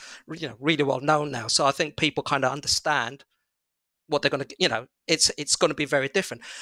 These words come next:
But before lockdown, we were actually, you know, so we do these one-off nights, you know, so we do, like, a street food night or Italian, you know, we do all sorts. So one of the things was, one of our guests actually came up to us and he goes, "You know what?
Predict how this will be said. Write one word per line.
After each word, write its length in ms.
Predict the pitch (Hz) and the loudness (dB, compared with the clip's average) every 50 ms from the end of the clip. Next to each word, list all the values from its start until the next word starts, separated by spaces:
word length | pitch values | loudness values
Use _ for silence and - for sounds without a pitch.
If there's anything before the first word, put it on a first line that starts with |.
| - - - | -12 -2 2
But 220 | 208 190 190 - | 2 2 2 0
before 420 | - 196 - - 247 226 214 196 165 | -4 -8 -4 0 0 2 2 2 0
lockdown, 560 | 160 190 - - - - 127 120 143 160 160 | 0 0 -2 -2 -2 0 0 2 0 0 0
we 160 | 165 170 175 | 0 0 0
were 220 | 165 185 190 170 156 | 2 2 2 2 2
actually, 320 | - 151 - - 151 143 | 0 0 -2 -6 -6 -2
you 100 | 165 196 | -2 0
know, 80 | 160 131 | 0 0
so 140 | - 160 | 0 0
we 160 | 160 180 208 - | 0 0 0 2
do 140 | 190 175 | 2 2
these 220 | 147 151 147 - - 139 _ _ _ _ | 2 0 -2 -4 -6 -8 _ _ _ _
one-off 340 | - 147 151 139 139 135 - - | 0 2 2 2 2 -2 -4 -2
nights, 440 | 160 143 120 113 - - - - - | 0 0 0 0 0 0 0 0 0
you 60 | 143 | -2
know, 100 | 117 117 | -4 -6
so 140 | 117 - 151 | -6 -4 -4
we 140 | 139 139 139 | -2 -2 -2
do, 200 | - 147 143 139 135 | 0 2 2 2 2
like, 140 | 120 - - | 0 0 0
a 40 | |
street 260 | - - - 139 135 - | -2 0 0 -2 -4 -2
food 180 | - 143 127 | -2 -2 0
night 400 | 127 135 135 131 135 139 - - | 0 2 2 2 2 0 -2 -6
or 120 | 120 113 110 | -8 -10 -12
Italian, 460 | - - - 143 135 139 135 135 - 202 | -10 -4 -2 0 0 0 -2 -2 0 2
you 120 | 214 170 | 2 4
know, 60 | 131 | 4
we 120 | 131 147 160 | 2 2 2
do 140 | - 156 | 2 2
all 80 | 139 127 | 2 2
sorts. 200 | - - - - - - - - - - | 0 -2 -2 -4 -6 -8 -10 -10 -10 -6
So 140 | - - 170 | -4 -2 2
one 200 | 180 226 240 233 | 4 4 4 4
of 100 | 214 - | 2 0
the 140 | 180 165 156 | 0 -2 -2
things 380 | - - 180 165 156 147 - | 0 -2 -2 0 0 -2 -2
was, 380 | 135 131 123 123 131 - - - _ _ _ _ _ _ _ _ - | -2 -2 -2 -2 -2 -4 -6 -6 _ _ _ _ _ _ _ _ -6
one 120 | 180 202 | -4 -2
of 100 | 233 - | -2 0
our 80 | 202 165 | 0 0
guests 320 | - - 196 214 - - | 2 2 0 2 2 0
actually 200 | 135 120 - - | -2 -2 -4 -4
came 180 | - - 131 135 | -2 -2 0 0
up 120 | 127 - | 0 0
to 140 | - - 135 | 0 0 0
us 140 | 120 123 - | 2 0 0
and 80 | - 143 | 0 -2
he 60 | 139 | -4
goes, 220 | - 143 135 - | -2 -2 -2 -2
"You 80 | 165 160 | -2 0
know 100 | 165 160 | 2 2
what? 180 | 160 127 - | 2 2 0